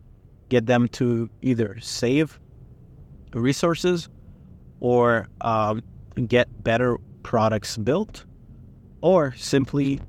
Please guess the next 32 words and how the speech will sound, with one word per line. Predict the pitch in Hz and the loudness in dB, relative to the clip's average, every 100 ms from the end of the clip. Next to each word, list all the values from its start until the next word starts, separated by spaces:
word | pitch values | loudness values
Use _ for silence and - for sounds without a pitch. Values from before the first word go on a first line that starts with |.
| - | -8
make | 120 123 135 117 | -2 0 0 0
more, | 117 135 147 156 - - | 0 0 -2 -8 -18 -10
um, | 123 117 117 120 110 - | -2 -2 0 -2 -4 -8
more | - 131 | -2 0
money | 117 147 - - - | 2 0 -2 -12 -6
with | 110 110 | -4 -4
the | |
same | 107 127 117 | -2 -2 0
resources, | 147 147 - 95 92 - - - | 0 -2 -8 -10 -12 -12 -18 -8
right? | 123 139 | -4 -2
It's | 135 156 | -4 0
either | 165 147 | 2 2
you're | 120 | 0
saving | 113 170 165 165 | -2 0 2 2
them | 147 | 0
time, | 131 139 147 147 - - - - | 0 0 0 -4 -10 -20 -20 -16
saving | - 139 143 | -2 2 4
them | 139 123 | 4 4
money, | 120 131 156 - _ - - _ - _ - | 2 2 0 -4 _ -20 -20 _ -20 _ -8
um, | 117 110 107 107 104 - - - | -4 -2 -2 -2 -6 -10 -20 -20
for | - 131 117 110 110 - - | -8 -2 2 2 0 -4 -4
more, | 120 120 123 120 113 - - - - | 0 4 4 2 0 -12 -20 -20 -6
um, | 123 113 104 104 101 | -4 -2 -2 0 -2
for | 98 - 101 | -2 -4 0
more | 110 107 | 0 0
outcomes, | 110 107 - - - - - | -2 -2 -4 -10 -12 -16 -14
for | - 110 | -4 0
more | 113 117 110 101 - - - | 2 2 2 -4 -12 -18 -10
wins, | 98 113 120 165 - - - - - - - - | -2 0 0 -2 -8 -12 -16 -16 -18 -18 -18 -18
for | - 120 107 | -4 0 2
more | 113 113 | 4 4
money, | 107 104 123 165 | 2 2 0 0